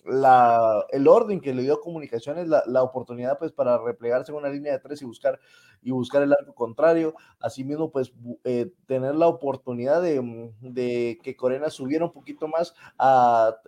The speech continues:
a poner orden en el medio campo, que lo había perdido Comunicaciones. Entonces,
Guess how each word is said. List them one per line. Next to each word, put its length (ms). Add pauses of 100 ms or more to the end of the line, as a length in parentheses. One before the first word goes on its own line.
a 400
poner 520
orden 380
en 100
el 120
medio 260
campo, 400
que 100
lo 180
había 220
perdido 300
Comunicaciones. 640
Entonces, 420